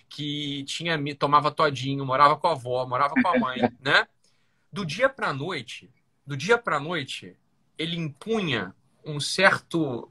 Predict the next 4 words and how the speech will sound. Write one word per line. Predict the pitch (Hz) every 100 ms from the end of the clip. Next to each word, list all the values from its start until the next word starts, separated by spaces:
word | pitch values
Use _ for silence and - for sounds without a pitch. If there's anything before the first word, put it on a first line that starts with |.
| _
um | 139
certo | - 185 175
dispositivo, | 156 - 156 143 151 - 131 127 - _ _ _ _ _ _ _ _ _ -
né? | 123 202